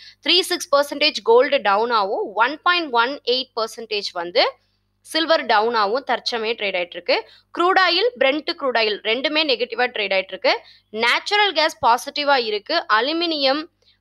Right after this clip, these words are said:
பாசிட்டிவா இருக்கு. ஜிங்க், லெட், நிக்கல், காப்பர் எல்லாமே நெகட்டிவா இருக்கு. இந்திய ரூபாயின் மதிப்பு எழுபத்தாறு ரூபா முப்பத்திரெண்டு பைசால இருக்கு. நாற்பத்தெட்டு காசுகள் உயர்ந்து. அதே மாதிரி, இந்தியன் ம-,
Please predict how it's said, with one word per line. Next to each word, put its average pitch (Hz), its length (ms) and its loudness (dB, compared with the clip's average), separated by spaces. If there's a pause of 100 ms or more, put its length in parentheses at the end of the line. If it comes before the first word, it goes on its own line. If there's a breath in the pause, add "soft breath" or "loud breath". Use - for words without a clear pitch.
(140)
பாசிட்டிவா 240 460 0
இருக்கு. 233 520 -4
ஜிங்க், 311 600 -4
லெட், 220 500 -2 (200)
நிக்கல், 233 640 -2 (200)
காப்பர் 214 320 2
எல்லாமே 175 380 -2
நெகட்டிவா 180 520 -6
இருக்கு. - 380 -8 (1000 loud breath)
இந்திய 311 340 2
ரூபாயின் 294 420 0
மதிப்பு 277 400 -2
எழுபத்தாறு 294 580 0
ரூபா 294 120 0
முப்பத்திரெண்டு 277 580 -2
பைசால 233 380 -2
இருக்கு. 226 420 -4
நாற்பத்தெட்டு 226 760 -4
காசுகள் 226 640 -4
உயர்ந்து. 202 600 -2 (360 loud breath)
அதே 311 240 0
மாதிரி, 349 320 2
இந்தியன் 330 540 0
ம-, 220 160 4